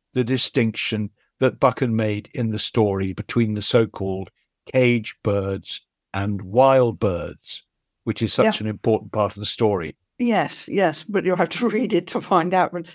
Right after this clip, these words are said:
Speaker 2: the ev-,
Speaker 1: <laughs>
Speaker 2: this evil genius, the leader of the wild birds, is, is, is a man called Graf von Schwabing. He's a Prussian. As Sir Walter Bullivant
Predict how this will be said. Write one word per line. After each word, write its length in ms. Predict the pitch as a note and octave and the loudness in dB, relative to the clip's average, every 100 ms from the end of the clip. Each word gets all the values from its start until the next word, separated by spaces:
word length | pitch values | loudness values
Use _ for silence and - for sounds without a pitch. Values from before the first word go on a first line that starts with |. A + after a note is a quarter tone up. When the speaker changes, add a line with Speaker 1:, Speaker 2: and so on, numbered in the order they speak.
| - _ | -20 _
Speaker 2:
the 260 | A#3 C4+ D#4 | 2 4 4
ev-, 100 | A3 | 2
Speaker 1:
<laughs> 20 | |
Speaker 2:
this 160 | D4 D#4+ | 0 2
evil 280 | C#4+ B3+ | 4 4
genius, 560 | G3 A3+ G#3+ D#3 - - | 2 2 2 0 -6 -4
the 100 | G3+ | -4
leader 420 | F#3+ G#3+ B3 A3 | 0 2 2 4
of 100 | G3 | 2
the 80 | G3+ | 2
wild 500 | F#3 A3+ A3+ F#3 - | 2 2 4 2 0
birds, 480 | G#2 D2+ F2 E3 - | -6 -4 -6 -8 -6
is, 240 | - G#3+ - - | -2 -2 -2 -2
is, 260 | G#3 F#3+ _ | -2 -2 _
is 220 | G3+ G#3 | 0 2
a 60 | G3 | 2
man 420 | G3 G#3 G#3 G3 | 2 4 2 0
called 280 | F#3+ A3+ E3 | 0 -2 0
Graf 360 | G3+ E3+ D#3+ - | 4 6 4 0
von 260 | F3+ F3+ | 0 0
Schwabing. 760 | F3 - - A3+ E3 - E2+ - | -2 -6 4 4 6 2 -4 -6
He's 220 | D#3+ C#3+ | -8 0
a 180 | C#3+ D3 - _ _ | 0 0 -14 _ _
Prussian. 480 | - A#3 - G#2+ C#3 _ _ | -2 -2 0 -4 -8 _ _
As 140 | F3+ F3+ | -4 0
Sir 140 | G3+ | 0
Walter 260 | G3+ G#3+ D#3+ | 2 0 2
Bullivant 440 | G#3 G3+ D3+ | 4 4 2